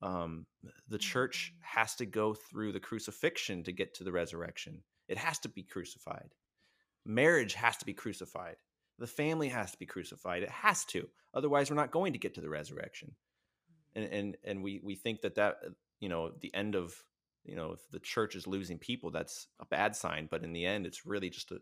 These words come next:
Speaker 1: it's just pointing towards the resurrection. Um,
Speaker 2: Mm-hmm.
Speaker 1: and so, you know, I, I think that the greatest answer for that question is that if you really love something, you're not going to shy away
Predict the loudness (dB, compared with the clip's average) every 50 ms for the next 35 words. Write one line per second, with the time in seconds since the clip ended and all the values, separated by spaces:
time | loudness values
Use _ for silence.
0 | -8 -10 -10 -8 -8 -10 -10 -2 0 0 2 2 0 -2 -2 -2 0 0 0 0
1 | -4 -12 -12 -4 0 0 0 0 0 -2 -2 -2 -2 -4 -6 -10 -12 -12 -12 _
2 | _ _ _ _ _ _ _ _ _ -20 -18 _ -6 -4 -2 -2 -2 -4 -6 -10
3 | -14 _ _ _ _ _ _ _ -20 -20 _ _ _ -20 -14 -4 -2 0 0 0
4 | 0 2 4 6 6 6 6 4 2 -4 _ _ _ _ -2 0 2 4 2 2
5 | 4 4 2 2 4 0 0 0 0 -2 -4 -4 -4 _ _ _ _ _ _ _
6 | _ _ _ _ _ _ _ _ -4 -4 -2 -4 2 6 6 8 8 8 6 4
7 | 2 2 2 2 0 -4 4 4 4 4 4 2 2 2 2 2 0 -4 -4 -6
8 | -8 -8 -12 -20 -20 -20 _ _ -6 2 2 4 4 4 2 0 -6 -6 -4 -2
9 | 0 0 0 0 -2 -2 -2 0 0 0 2 0 0 2 4 2 2 2 -2 -4
10 | -4 -4 -4 -4 -6 -8 -6 -6 -6 -6 -6 -6 -4 0 0 0 -2 -2 -2 0
11 | 2 2 2 2 0 -2 -4 -6 -8 -8 -6 -6 -2 -2 0 0 0 0 -2 -2
12 | -2 -2 -2 -2 -2 -2 -6 -8